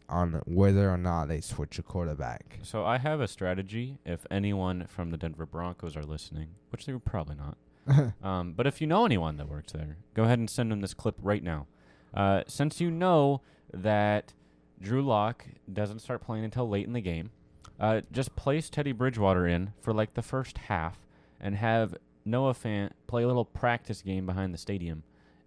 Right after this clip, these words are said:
Speaker 2: and then run him back in after halftime and then let him play.
Speaker 1: <laughs>
Speaker 2: 'Cause there you go. He's already been playing a game.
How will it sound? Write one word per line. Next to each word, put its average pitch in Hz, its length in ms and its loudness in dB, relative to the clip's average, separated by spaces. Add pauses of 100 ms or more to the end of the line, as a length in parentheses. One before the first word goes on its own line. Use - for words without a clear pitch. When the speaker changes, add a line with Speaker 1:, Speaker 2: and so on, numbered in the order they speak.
Speaker 2:
and 92 160 -2
then 95 460 2 (420)
run 113 220 4
him 117 140 2
back 104 260 6
in 95 340 0 (220)
after 95 300 -2
halftime 87 640 -2 (400)
and 95 100 0
then 104 140 4
let 87 120 -2
him 76 80 -8
play. 80 240 -6 (320)
Speaker 1:
<laughs> - 0 - (1300)
Speaker 2:
'Cause 92 100 -6
there 120 140 4
you 143 60 2
go. 131 240 2
He's 87 120 -2
already 101 160 4
been 101 140 0
playing 110 220 0
a 104 40 0
game. 107 380 0